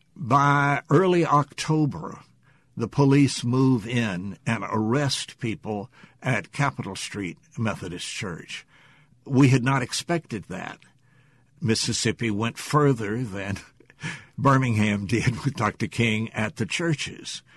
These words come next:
Then we had to decide, would we call it off completely or would we continue? And Jackson white people were very upset. And we would point out, "Children were killed in Birmingham.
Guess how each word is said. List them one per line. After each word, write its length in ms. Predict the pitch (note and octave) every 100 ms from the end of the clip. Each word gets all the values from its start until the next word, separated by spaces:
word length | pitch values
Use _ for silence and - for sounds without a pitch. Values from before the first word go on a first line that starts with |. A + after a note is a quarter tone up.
| - - _ _ _
Then 320 | A#2+ B2 F3
we 140 | E3+ D3
had 160 | C3
to 100 | A#2+
decide, 760 | G#2+ A2+ - B2 A2+ A2+ G#2+ - _ _
would 260 | C#3 B2+ B2
we 200 | A2+ B2
call 440 | - D3 D3 D3
it 120 | A#2 - -
off 500 | F#3+ A2 G2+ - -
completely 800 | C3+ G2+ - F#3+ E3 - F2+ A2 -
or 160 | A2+
would 240 | A#2 A2+ G#2
we 120 | A2+
continue? 920 | G#2+ A2 F2+ D#3+ D3+ A#2 D#2+ F2 A2+ - - - _
And 220 | - G#2+
Jackson 640 | D#2 G#2+ C3 E3+ - G#2+ G2+
white 420 | F2 C#3 D#3 -
people 340 | - G2+ G2+ F#2+
were 180 | G2+
very 520 | F2+ E2 A2+ D3 C3 F#2
upset. 640 | E2+ - - F2+ D#2 - _ _ - _ -
And 180 | G#2+ A#2+
we 140 | C#3+
would 220 | B2+ A#2
point 320 | - A#2+ A#2
out, 340 | B2 F3 G2+ - _ _ _ _ -
"Children 460 | - C#3 C3 B2
were 140 | A2 G#2
killed 360 | - A2+ G#2+
in 160 | G#2 G2+
Birmingham. 600 | G#2 C#3+ C#3 F2+ F#2 F2+